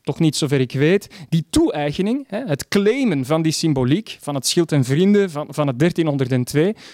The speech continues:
door die club van Van Langenhoven, dat niemand dat eigenlijk weerspreekt, of dat iedereen dat als vanzelfsprekend vindt, als logisch. Van, "Ah ja, natuurlijk, hè,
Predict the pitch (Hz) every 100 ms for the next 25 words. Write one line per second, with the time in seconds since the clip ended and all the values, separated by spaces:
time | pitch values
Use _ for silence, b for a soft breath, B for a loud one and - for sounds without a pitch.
0 | B 127 160 262 220 175 - 214 208 -
1 | 147 139 143 185 208 202 185 196 208 277
2 | 277 220 160 165 156 135 139 - 208 220
3 | - 139 151 - 233 226 196 170 160 156
4 | 135 143 - - 190 196 170 139 131 123
5 | 143 - 127 156 190 135 - 135 147 165
6 | 165 139 175 190 175 - 180